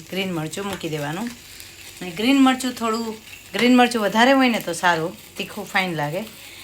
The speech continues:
એમાં હવે આપણે મૂકીશું, એટલે કે ટેસ્ટ સારો આવે,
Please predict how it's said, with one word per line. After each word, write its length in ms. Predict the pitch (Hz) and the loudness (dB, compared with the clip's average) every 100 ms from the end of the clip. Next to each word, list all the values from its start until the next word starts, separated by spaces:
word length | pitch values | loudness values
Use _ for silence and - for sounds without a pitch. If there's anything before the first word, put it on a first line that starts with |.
| - - | -18 -8
એમાં 300 | 196 214 202 | 0 2 4
હવે 120 | 208 | 6
આપણે 200 | 196 196 | 4 2
મૂકીશું, 560 | 190 170 175 160 170 160 | -2 -4 -6 -6 -6 -8
એટલે 240 | 170 214 | -4 -2
કે 260 | 214 247 226 | 4 6 4
ટેસ્ટ 400 | - 220 233 - | 0 2 2 4
સારો 280 | 202 180 175 | 4 4 4
આવે, 300 | 160 208 | 4 2